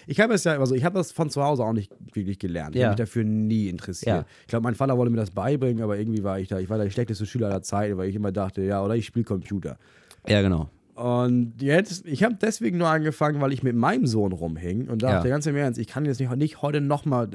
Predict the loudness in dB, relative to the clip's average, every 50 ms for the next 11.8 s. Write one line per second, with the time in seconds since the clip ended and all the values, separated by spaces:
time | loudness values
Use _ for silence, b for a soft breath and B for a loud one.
0 | -10 b b b b b -10 -4 0 2 2 2 2 2 0 -2 0 0 0 0
1 | 0 -2 -2 -2 -2 0 0 0 0 0 0 -4 -4 -2 0 0 2 2 2 0
2 | 0 -2 -2 -2 0 0 0 0 0 0 0 0 0 -2 -2 -4 -4 -2 0 0
3 | 2 2 2 2 2 4 4 2 0 0 0 0 0 2 0 -2 -4 -8 b b
4 | b b b -2 0 0 0 0 -4 -6 -4 0 2 4 4 4 4 2 2 0
5 | 0 0 0 0 0 0 0 0 -2 -2 -2 -2 -2 -2 -4 -8 -8 -8 -10 -8
6 | -6 -4 -4 -4 -4 -6 -8 -10 -10 -10 -10 -10 -10 -12 B B B B B B
7 | B 0 2 4 4 6 4 4 2 0 -4 -4 0 2 2 4 2 2 -2 0
8 | 2 2 2 2 -2 -4 -4 -2 -2 -2 -2 -2 -2 -2 -2 -2 0 0 0 0
9 | 0 0 -2 -2 -4 -6 -6 -4 -4 -2 -2 -4 -4 -4 -4 -4 -4 -4 -4 -4
10 | -4 -4 -4 -4 -4 -4 -4 -4 -4 -4 -2 -2 0 -2 -2 -4 -6 -10 -14 _
11 | _ -20 -20 -20 -20 -20 -14 -10 -6 -6 -4 -4 -4 -6 -6